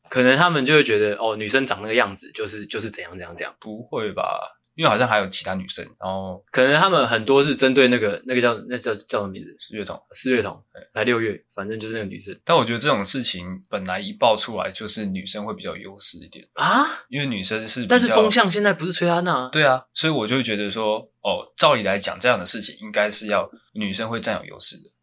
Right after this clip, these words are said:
Speaker 2: 但是为什么今天会逆风？
Speaker 1: 哎。
Speaker 2: 就是可能这个女生她可能也会有一些问题，所以我才会觉得说，哇，感觉这两个人都不是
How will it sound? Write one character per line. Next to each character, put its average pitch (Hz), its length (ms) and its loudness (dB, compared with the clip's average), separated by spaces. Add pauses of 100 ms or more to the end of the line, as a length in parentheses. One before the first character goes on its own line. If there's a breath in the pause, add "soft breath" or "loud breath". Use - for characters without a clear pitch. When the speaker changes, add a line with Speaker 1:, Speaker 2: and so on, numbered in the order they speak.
(160)
Speaker 2:
但 135 100 0
是 139 60 -2
为 147 160 -2
什 110 120 -2
么 - 300 -12
今 117 100 -4
天 110 180 -10
会 110 120 -6
逆 98 260 -6
风？ 80 160 -12 (200)
Speaker 1:
哎。 104 320 -2 (100)
Speaker 2:
就 139 100 -8
是 131 140 -2
可 101 140 -8
能 85 80 -16
这 117 100 -6
个 110 60 -4
女 92 120 -6
生 92 200 -4
她 95 120 -2
可 92 140 -8
能 82 240 -14
也 104 180 -4
会 113 200 -6
有 92 100 -6
一 92 40 -8
些 98 120 -4
问 101 240 -12
题， - 160 -16 (240)
所 135 160 -2
以 - 20 0
我 110 80 0
才 98 140 -2
会 101 80 0
觉 98 100 -6
得 85 80 -6
说， 87 160 -8
哇， 87 220 -8
感 92 160 0
觉 90 100 -8
这 113 120 -6
两 85 120 -2
个 - 60 -16
人 - 100 -20
都 95 120 -12
不 - 120 -20
是 95 380 -6